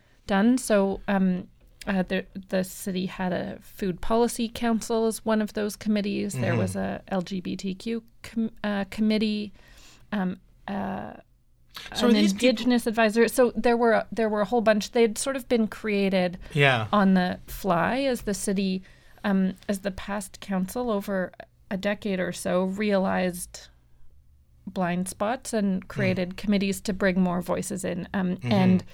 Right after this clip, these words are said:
Speaker 1: before this election, they all got kind of disbanded so that the new council could look at how to bring them back. And,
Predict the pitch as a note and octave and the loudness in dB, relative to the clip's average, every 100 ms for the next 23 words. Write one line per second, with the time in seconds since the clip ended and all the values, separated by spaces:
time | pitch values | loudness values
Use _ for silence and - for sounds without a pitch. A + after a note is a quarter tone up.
0 | - _ - - G3+ - G#3 G#3 G#3 G3 | -20 _ -12 -6 -6 -4 -2 -2 -2 -4
1 | A3 G#3+ A3+ - A#3+ B3 D4 - _ _ | -4 -2 -2 -2 -2 -2 -2 -8 _ _
2 | _ _ _ - - - G#3 F#3+ F#3+ G3 | _ _ _ -20 -12 -2 2 4 4 2
3 | F#3 - F#3+ F#3+ F#3+ - F#3+ G#3 F#3+ - | 0 -2 -4 -4 -8 -12 -6 -4 -4 -2
4 | G3 F#3+ A3 C4 A#3 - G#3+ G3+ F#3+ G3 | 0 2 2 0 -4 -8 -6 -6 -6 -2
5 | G3 G3+ G3 F#3+ G3+ G3 F#3+ G3 F3 F3+ | 2 2 0 -4 -2 -2 -2 -4 -8 -8
6 | - - F3 - _ _ _ _ _ - | -10 -8 -10 -16 _ _ _ _ _ -2
7 | G#3 G3 - G3 - - - - - _ | -2 -2 -4 -4 -4 -6 -12 -18 -20 _
8 | _ - - - G#3+ F#3+ F#3 - G3 F#3 | _ -20 -20 -8 -2 -2 -4 -4 -2 0
9 | F3+ F3+ E3 F#3 F#3 E3 | 2 0 0 -2 -4 -8